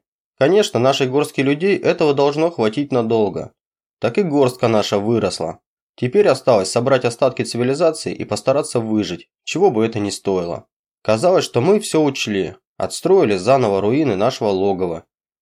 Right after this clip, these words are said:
укрепились и запаслись продуктами. Наши спецы смогли даже несколько ангаров на нашу территорию перенести. В них теперь продовольствие хранится.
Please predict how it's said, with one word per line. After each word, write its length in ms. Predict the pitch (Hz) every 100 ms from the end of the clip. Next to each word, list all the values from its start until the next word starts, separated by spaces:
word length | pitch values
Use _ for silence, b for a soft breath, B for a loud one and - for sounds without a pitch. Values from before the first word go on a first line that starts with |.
| _ -
укрепились 680 | 107 139 147 214 165 -
и 120 | - 110
запаслись 500 | 107 117 113 160 170
продуктами. 760 | - 110 104 92 95 85 - _ _ _ _
Наши 320 | 95 127 156 151
спецы 380 | - 160 202
смогли 380 | 190 113 113 156
даже 260 | 131 127 127
несколько 440 | 139 139 131 127
ангаров 520 | 123 127 147 151 92
на 100 | 104
нашу 240 | 104 101 95
территорию 520 | 110 113 113 101 90
перенести. 720 | 101 101 101 - - 82 - _ _ _ -
В 140 | 98
них 180 | - -
теперь 280 | 143 196 -
продовольствие 640 | 131 143 151 135 - 95
хранится. 600 | - 95 95 87 - -